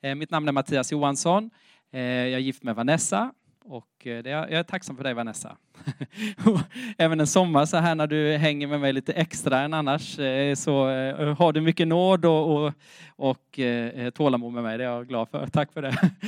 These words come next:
Men det är gott att, att få vara liksom i den här stora familjen också, eller hur?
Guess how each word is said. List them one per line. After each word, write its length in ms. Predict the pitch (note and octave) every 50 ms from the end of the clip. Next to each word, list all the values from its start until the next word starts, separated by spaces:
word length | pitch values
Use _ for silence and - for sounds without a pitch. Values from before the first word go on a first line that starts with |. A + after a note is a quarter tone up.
| A3+ A3 - - - F#3+ - - - _ _ - - A3 A3 -
Men 100 | - D3
det 60 | E3+
är 40 | G3
gott 300 | F#3 A3 A#3 A3 - -
att, 200 | A3+ G#3+ A3 G#3
att 120 | A3+ F#3+ -
få 140 | - G#3
vara 420 | G3+ G3 G#3+ G#3+ G#3 F#3+ F3 F3+ F3
liksom 280 | F3 F3 - - G3
i 40 | F#3+
den 120 | F#3 G3 F3
här 340 | C#3+ D#3 A3 A3+ B3 B3+
stora 380 | - - - A3 G3+ F#3 F3 D#3+
familjen 400 | - F3 D#3+ E3 D3+ C#3 C#3+ D#3
också, 340 | F3 D#3+ - - - - E3
eller 180 | C#3 C3 C#3+
hur? 360 | C#3+ F3+ F3 B2+ A2 G#2+ -